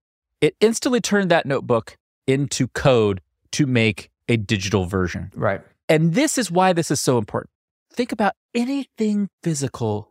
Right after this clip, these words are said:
Speaker 1: can immediately, and for an extremely low cost, become digital. The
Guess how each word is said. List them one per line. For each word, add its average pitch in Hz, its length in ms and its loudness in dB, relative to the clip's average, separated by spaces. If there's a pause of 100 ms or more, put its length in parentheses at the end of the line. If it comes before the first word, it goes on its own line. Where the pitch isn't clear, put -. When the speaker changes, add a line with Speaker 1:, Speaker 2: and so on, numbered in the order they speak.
(120)
Speaker 1:
can 135 300 -2
immediately, 214 1040 2 (300)
and 175 100 2
for 220 160 4
an 202 60 2
extremely 220 760 0
low 180 240 4
cost, - 640 0
become 101 380 -2
digital. - 420 -4 (420)
The 143 200 -4